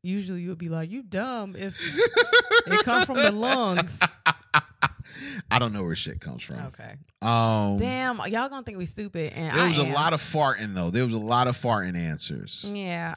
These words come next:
Speaker 1: Um, gagging on the dick and throwing up. You say you like that. It's never hap-, has it happened?
Speaker 2: It's never happened to me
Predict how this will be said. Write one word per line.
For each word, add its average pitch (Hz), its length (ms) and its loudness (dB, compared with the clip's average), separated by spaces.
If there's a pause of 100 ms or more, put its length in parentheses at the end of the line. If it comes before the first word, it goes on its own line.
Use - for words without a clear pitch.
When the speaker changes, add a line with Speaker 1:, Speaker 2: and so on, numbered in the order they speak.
Speaker 1:
Um, 185 920 -6 (100)
gagging 185 320 -4
on 180 140 -6
the 175 60 -8
dick 170 180 -6
and 165 100 -10
throwing 156 320 -6
up. 151 260 -6
You 226 120 -10
say 175 140 -8
you 202 120 -6
like 156 260 -8
that. - 220 -12 (1700)
It's 233 120 -4
never 185 220 -2
hap-, 170 260 -2
has 175 160 -8
it 170 40 -6
happened? 165 240 -8
Speaker 2:
It's - 100 -12
never 117 380 -2
happened 131 580 -4
to 78 120 -8
me 62 360 -14